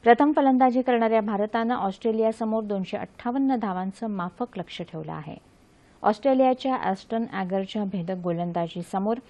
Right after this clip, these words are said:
भारतीय फलंदाजांना लय सापडले नाही. ठराविक अंतरानं फलंदाज बाद होत गेल्यानं भारतीय संघाला मोठी धावसंख्या उभारता आली नाही. या लक्ष्याचा पाठलाग करणाऱ्या ऑस्ट्रेलियाच्या संघानं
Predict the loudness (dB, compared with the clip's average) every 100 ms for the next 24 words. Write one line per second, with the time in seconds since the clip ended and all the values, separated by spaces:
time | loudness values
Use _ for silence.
0 | -20 _ -8 0 4 4 4 -2 0 2
1 | 2 2 0 0 -2 -2 2 2 0 0
2 | -2 0 -2 -2 -6 -6 -8 -12 _ _
3 | -20 _ -2 4 4 2 -2 -2 0 0
4 | 0 0 0 -2 0 0 -2 -2 -2 0
5 | 0 -4 -2 0 2 2 2 -2 -12 -8
6 | 0 4 4 2 -2 0 -4 -4 -2 -2
7 | -2 -4 -6 -8 -2 -2 -2 -4 -8 -8
8 | -10 -8 -6 -6 -6 -6 -6 -4 -4 -6
9 | -8 -12 _ _ _ _ 0 6 6 6
10 | 2 0 0 0 -2 0 -6 -2 -2 0
11 | -2 -2 -4 -4 -4 -2 -2 -2 -8 -6
12 | -6 -4 -2 -2